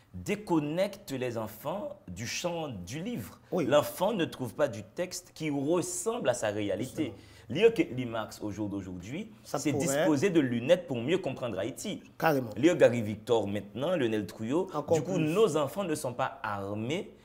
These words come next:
Speaker 1: pour affronter la réalité par le biais du fait littéraire.
Speaker 2: Carrément. Et, mais là encore, par exemple, il y a des enfants qui se plaignent. Ah, tout le temps, c'est, c'est Oswald Durand, Choukoun est
Speaker 1: Mhm.
Speaker 2: morte,
Speaker 1: Mhm.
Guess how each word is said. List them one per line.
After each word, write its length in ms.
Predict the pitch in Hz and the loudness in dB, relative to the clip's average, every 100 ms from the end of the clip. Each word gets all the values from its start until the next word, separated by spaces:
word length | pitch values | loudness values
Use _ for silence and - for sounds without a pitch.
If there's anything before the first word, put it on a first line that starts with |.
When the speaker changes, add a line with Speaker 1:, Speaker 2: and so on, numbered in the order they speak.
| - _ | -20 _
Speaker 1:
pour 160 | 123 139 | 2 2
affronter 400 | - 147 135 147 | 2 -6 -4 0
la 120 | 117 | 0
réalité 680 | 107 95 85 78 - 170 - - | 0 -4 -6 -10 -8 -6 -6 -8
par 220 | - 151 143 | 2 4 4
le 140 | 123 | 0
biais 260 | 95 147 160 | 0 0 0
du 140 | 101 | -4
fait 180 | - 113 | -6 -6
littéraire. 500 | 85 - 175 131 - | -6 -6 -4 -4 -2
Speaker 2:
Carrément. 360 | 147 131 117 104 - - - | -2 -2 -6 -14 -20 -20 -6
Et, 200 | 156 175 - - | -4 -4 -8 -2
mais 220 | 160 156 | 0 0
là 260 | 143 170 156 | 0 0 0
encore, 440 | 139 190 139 120 | 0 0 0 -4
par 140 | - 143 | -6 -6
exemple, 340 | 131 131 120 - _ _ _ - | -6 -8 -10 -16 _ _ _ -20
il 540 | 285 - _ _ - | -20 -20 _ _ -8
y 60 | 147 | -4
a 40 | |
des 180 | 147 139 | -2 -2
enfants 200 | 151 196 | -4 -6
qui 120 | 190 | -10
se 140 | - 165 | -8 -8
plaignent. 340 | 165 151 151 - - - _ - | -4 -4 -6 -10 -20 -20 _ -4
Ah, 220 | 175 147 | -2 -2
tout 100 | - | -6
le 40 | 165 | -6
temps, 180 | 190 180 | -4 -2
c'est, 300 | 160 147 143 | 0 0 -2
c'est 160 | - | -4
Oswald 420 | 151 139 156 151 | -6 -4 -2 -2
Durand, 400 | 135 170 135 156 | -4 -6 -4 -4
Choukoun 420 | 156 - 175 190 160 | -6 -8 -6 -2 -2
est 60 | |
Speaker 1:
Mhm. 140 | 113 113 | -2 2
Speaker 2:
morte, 460 | 175 175 165 - | 6 6 4 -2
Speaker 1:
Mhm. 260 | 110 107 | -4 -2